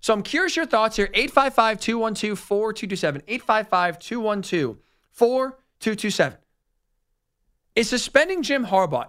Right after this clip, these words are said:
even for the rest of the year, enough of a punishment in your mind for Michigan? Eight five five two one two four two two seven.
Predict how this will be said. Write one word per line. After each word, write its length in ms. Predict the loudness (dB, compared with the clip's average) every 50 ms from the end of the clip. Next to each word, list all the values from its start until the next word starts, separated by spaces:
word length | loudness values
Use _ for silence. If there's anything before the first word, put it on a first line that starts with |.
| _ -2
even 260 | -2 0 0 -2 -2
for 160 | -2 0 0
the 80 | 0 0
rest 380 | 0 0 0 0 0 0 0
of 100 | -2 0
the 80 | -2 -2
year, 320 | -2 -2 -2 -2 -4 -8 _ _ _ _ _ _ _ _ 2
enough 560 | 2 2 2 2 2 2 0 -2 -6 -10 _ _
of 140 | 0 0 0
a 80 | 0 -2
punishment 680 | -4 -4 -2 -2 -2 -2 -4 -4 -4 -4 -4 -4 -8 _ _ -4
in 180 | -2 -2 0
your 180 | 0 0 0 2
mind 360 | 2 2 2 2 0 -2 -4
for 80 | -4 -4
Michigan? 440 | -4 -4 -4 -6 -10 -14 -16 -20 _ _ _ _ _ _
Eight 160 | -4 -2 2 2
five 200 | 2 2 2 2
five 360 | 0 2 2 0 -2 -4 -8 _
two 200 | -10 -6 -6 -4
one 200 | -2 -2 -2 -4
two 380 | -4 -4 -2 -2 -2 -2 -2 -6
four 520 | -10 -6 -2 -2 0 0 0 -2 -4 -6 -8
two 180 | -8 -8 -8 -8
two 160 | -6 -8 -4
seven. 280 | -2 0 -2 -2 -4